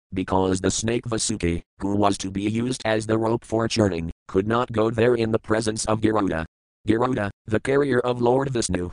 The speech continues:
is not a vegetarian. He eats big snakes. Vasuki, being a great snake, would be natural food for Garuda,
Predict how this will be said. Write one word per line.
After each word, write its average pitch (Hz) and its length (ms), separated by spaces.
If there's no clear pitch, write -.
is 104 220
not 123 180
a 120 60
vegetarian. 107 760
He 113 160
eats 131 280
big 127 220
snakes. 107 480
Vasuki, 107 560
being 107 260
a 107 40
great 127 300
snake, 117 400
would 101 200
be 107 180
natural 120 500
food 123 340
for 117 200
Garuda, 104 440